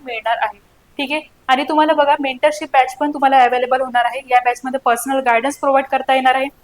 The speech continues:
प्लस ई-बुक टेस्ट सिरीज पण तुम्हाला प्रोव्हाइड करता येणार आहे. जर तुम्हाला ही व्हिडिओ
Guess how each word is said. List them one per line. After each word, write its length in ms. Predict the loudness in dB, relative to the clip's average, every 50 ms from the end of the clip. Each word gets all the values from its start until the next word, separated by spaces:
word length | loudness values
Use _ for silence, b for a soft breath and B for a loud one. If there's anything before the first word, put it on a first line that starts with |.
| _ _ _ -4
प्लस 140 | -4 -2 -2 -4
ई-बुक 280 | -8 -4 -4 -4 -4 -2 -2
टेस्ट 200 | -2 -2 -2 -4
सिरीज 220 | -6 -6 -6 -4
पण 120 | -4 -4 -4
तुम्हाला 240 | -2 0 0 0
प्रोव्हाइड 320 | 0 0 0 0 -2 -2 -4
करता 240 | -6 -6 -4 -4 -4
येणार 180 | -6 -6 -6
आहे. 100 | -8 -8 -10 b b b _ 0
जर 140 | 2 2 2 2
तुम्हाला 260 | 2 2 2 2 2
ही 160 | 0 -4 -6
व्हिडिओ 400 | -12 -12 -12 -8 -4 -2 -2 -2